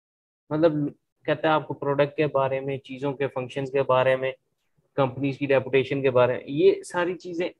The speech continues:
इसके, कहता है इसके बारे में awareness ज़्यादा हुई है, और ultimately उसकी वजह से कंपनीज की goodwill establish हुई, goodwill ज़्यादा होने की वजह से उनकी sales increase हुई।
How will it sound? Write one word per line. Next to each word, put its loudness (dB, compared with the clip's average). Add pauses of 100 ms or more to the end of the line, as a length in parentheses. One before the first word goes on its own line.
(200)
इसके, -2
कहता 2
है 2
इसके -2
बारे 2
में -2
awareness -2
ज़्यादा -4
हुई -8
है, -20 (580)
और 6
ultimately 2 (460)
उसकी -6
वजह 4
से -6
कंपनीज -2
की -12
goodwill 2
establish -2
हुई, -6
goodwill 2
ज़्यादा 2
होने -2
की -6
वजह 2
से -4
उनकी -6
sales -2
increase -4
हुई। -14